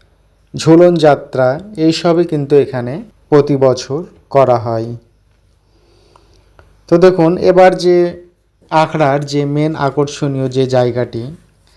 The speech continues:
সেই জায়গাটি আমি নিয়ে যাচ্ছি আপনাদেরকে। তো চলুন আমি সেই জায়গাটি নিয়ে যাই। এই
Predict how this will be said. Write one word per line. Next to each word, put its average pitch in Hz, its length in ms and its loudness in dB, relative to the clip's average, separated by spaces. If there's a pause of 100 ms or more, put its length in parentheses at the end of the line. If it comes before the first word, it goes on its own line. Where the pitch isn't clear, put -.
(460)
সেই 147 240 2
জায়গাটি 139 540 4 (280)
আমি 135 220 -2
নিয়ে 131 220 -4
যাচ্ছি 123 320 -6
আপনাদেরকে। 120 500 -6 (4000)
তো 120 120 -6 (300)
চলুন 147 300 2 (120)
আমি 127 200 -2 (460)
সেই 135 160 0 (100)
জায়গাটি 127 480 -2 (460)
নিয়ে 123 260 -6
যাই। 135 160 -6 (2250)
এই 185 200 4